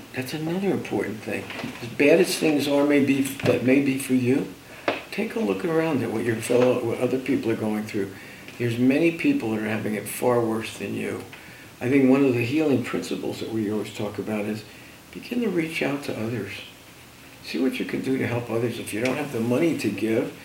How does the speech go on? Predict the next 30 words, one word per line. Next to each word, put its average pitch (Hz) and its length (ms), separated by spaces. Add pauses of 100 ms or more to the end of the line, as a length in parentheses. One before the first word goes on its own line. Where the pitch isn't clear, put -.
(240)
then 190 120
give - 180
some 214 200
time 190 400
of - 140
your, 120 120 (220)
of 143 140
yourself 143 500
to 120 80
help 120 200
others. 120 380 (720)
And 156 120
it - 180
begins 160 460
to 147 80
get 143 280
some, 120 200 (240)
give 139 160
you 127 60
some 110 220
perspective, 127 800
and 113 340 (600)
it 131 120
can 135 180
actually - 420
be 143 480 (400)
fulfilling, 127 580
not 123 200
just - 240
distracting, 120 760